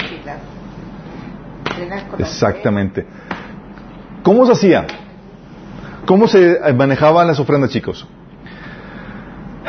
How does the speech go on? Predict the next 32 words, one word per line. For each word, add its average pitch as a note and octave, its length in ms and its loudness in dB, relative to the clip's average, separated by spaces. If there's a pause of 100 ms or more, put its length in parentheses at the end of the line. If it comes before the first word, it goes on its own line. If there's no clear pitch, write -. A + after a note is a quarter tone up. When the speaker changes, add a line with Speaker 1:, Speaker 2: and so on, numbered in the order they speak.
(760)
Speaker 2:
Eh, C#3+ 460 6 (720)
en B2+ 80 4
primera F3 200 4
Corintios F#3 520 2
dieciséis, B2+ 420 2
del B2+ 140 2
uno C3 120 2
al A#2+ 60 0
seis, A2+ 420 -2 (140)
y G#2+ 140 0
Hechos A2 280 0
veinte A2 300 0
siete, G#2 300 -2
tú B2+ 160 2
ves C3 180 4
que C3+ 240 2
lo A2+ 160 0
que B2+ 60 -4
hacían B2 220 0
es C#3 100 -4
que C#3+ 240 0 (320)
juntaban C3 400 4
las D3+ 180 -2
ofrendas A#2+ 480 0
di-, A2+ 180 2 (200)
semanalmente, A2 760 4
cada G#2+ 140 2
vez A#2 100 0
que C3+ 60 4
se G#2+ 100 0
juntaban, G2 480 2 (460)
¿sí? F#2+ 340 -2